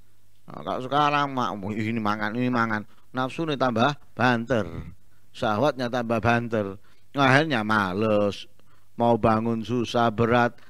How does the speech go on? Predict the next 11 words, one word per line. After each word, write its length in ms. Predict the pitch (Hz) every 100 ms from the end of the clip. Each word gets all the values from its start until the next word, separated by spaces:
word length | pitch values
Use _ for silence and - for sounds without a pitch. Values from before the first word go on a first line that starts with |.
| -
Tapi 240 | 135 143 165
kalau 160 | 170
sudah 160 | 151 143
seperti 320 | 156 165 156
itu, 80 | - - - - -
mangan 240 | 135 147 160
apa 160 | 156 160 156
ae, 160 | 185 - - -
nyantai 560 | - 131 120 127 135 110
dia. 240 | 101 87 - - -
Kenapa? 400 | - 165 147 101